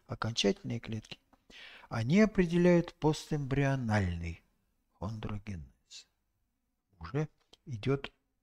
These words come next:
образование хрящей как органов. Вот. Теперь, эм,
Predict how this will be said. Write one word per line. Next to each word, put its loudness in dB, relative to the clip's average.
образование -4
хрящей -4
как -6
органов. -2
Вот. 2
Теперь, 6
эм, 2